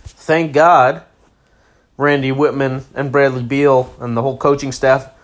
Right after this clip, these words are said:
thought that was a load of nonsense and told Bradley Beal to keep shooting, which led not only to more playoff success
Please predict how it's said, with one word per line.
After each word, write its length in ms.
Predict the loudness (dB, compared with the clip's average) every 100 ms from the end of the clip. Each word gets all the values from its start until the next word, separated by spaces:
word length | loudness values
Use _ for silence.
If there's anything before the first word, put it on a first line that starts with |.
| _ _ _
thought 260 | 0 0 0
that 120 | -2
was 120 | -2
a 60 | -2
load 240 | 0 2
of 100 | 0
nonsense 840 | -2 -2 -2 -2 -2 -2 -6 -14 -20 _ _ _ _ _ _ _ _ _ _ _ _ _ _ _
and 180 | -6 -2
told 260 | 0 0 2
Bradley 300 | 2 2 -2
Beal 260 | -2 -2
to 120 | -2 -4
keep 220 | -6 -6
shooting, 460 | 0 2 2 0 -8 _ _ _ _ _ _ -4
which 260 | -4 -2
led 240 | 2 2 2
not 240 | 2 4
only 340 | 2 0 -2
to 360 | -4 -4 -4 -6 -12 _ _ _ _ _
more 360 | -2 2 2
playoff 360 | 2 2 4 2
success 640 | -2 -4 0 0 -2 -12